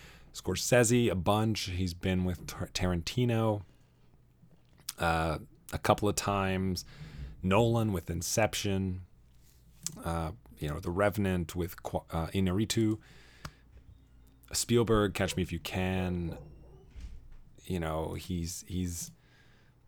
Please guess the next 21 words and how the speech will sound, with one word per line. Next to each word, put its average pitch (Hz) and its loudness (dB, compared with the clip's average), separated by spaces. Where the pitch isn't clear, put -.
he's 120 4
kind 113 2
of 151 6
worked 120 4
with 123 2
most 117 4
people - -2
at 92 2
this - 0
point, 87 -4
and 85 0
I 82 -6
think, 92 -2
I, 87 -2
I - -4
don't 107 0
know. 151 2
I, 85 0
I 92 0
mean, 95 -2
he's 101 -2